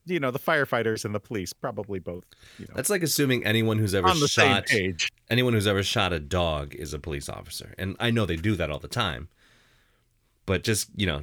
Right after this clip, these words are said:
Speaker 2: just 'cause they shoot a dog doesn't mean they're, they're police. And just 'cause you're holding a
Speaker 1: Look,
Speaker 2: fire
Speaker 1: look.
Speaker 2: hose doesn't mean you're a firefighter.
Speaker 1: Look, it wasn't racism. It was the summer. It was hot. They were trying to chill,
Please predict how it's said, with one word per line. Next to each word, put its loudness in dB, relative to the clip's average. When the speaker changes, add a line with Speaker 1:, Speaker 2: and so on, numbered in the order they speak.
Speaker 2:
just -2
'cause -2
they 0
shoot -2
a -4
dog -2
doesn't -6
mean -6
they're, -8
they're -12
police. -16
And 2
just 0
'cause 2
you're 6
holding 8
a 4
Speaker 1:
Look, 0
Speaker 2:
fire 6
Speaker 1:
look. 8
Speaker 2:
hose 0
doesn't -2
mean -2
you're -4
a -14
firefighter. -8
Speaker 1:
Look, 2
it 4
wasn't 4
racism. 4
It 2
was 2
the -4
summer. 2
It 2
was -2
hot. 0
They 2
were 2
trying 0
to 0
chill, 0